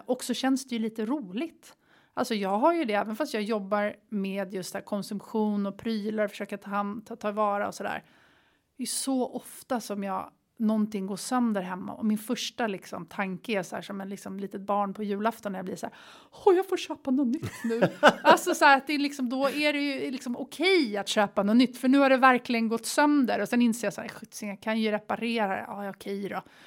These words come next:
Speaker 1: Och då kan det vara något så här löjligt som en, så här, en spis. Jag är inte ens bra på att laga mat. Hur mycket använder jag den där spisen?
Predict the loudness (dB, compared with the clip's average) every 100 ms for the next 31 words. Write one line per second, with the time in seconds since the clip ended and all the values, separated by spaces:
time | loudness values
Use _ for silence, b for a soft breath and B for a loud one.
0 | B B 0 0 2 2 6 6 6 4
1 | 4 4 4 0 0 0 -2 -4 -4 -6
2 | -8 -6 -6 -8 -14 -4 0 2 0 -2
3 | -2 -2 -2 -4 -2 0 2 2 2 -4
4 | -8 -4 -2 0 -2 -2 0 2 2 0
5 | 0 0 -2 -6 -6 -6 -4 -2